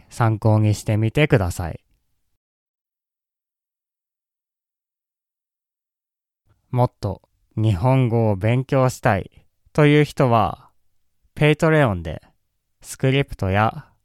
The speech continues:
ボキャブラリーのリスト、日本語のニュースレターを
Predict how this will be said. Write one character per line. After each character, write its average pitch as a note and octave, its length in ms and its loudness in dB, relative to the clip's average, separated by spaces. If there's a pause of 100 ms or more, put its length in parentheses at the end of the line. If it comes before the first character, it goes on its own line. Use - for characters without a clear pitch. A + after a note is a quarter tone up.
(100)
ボ A2 140 0
キ C#3 120 2
ャ C3+ 60 4
ブ B2+ 120 2
ラ A#2 140 2
リ G2+ 200 -4
ー G#2 40 -4
の B2 340 -2
リ A2 140 2
ス - 100 -10
ト、 - 260 -10 (1000)
日 G2 120 0
本 C3+ 260 2
語 C3 140 4
の C3 360 0 (320)
ニ A2+ 140 2
ュ C#3 80 6
ー C#3 40 2
ス - 160 -2
レ C#3+ 140 4
タ A2 280 0
ー - 20 0
を B2+ 280 0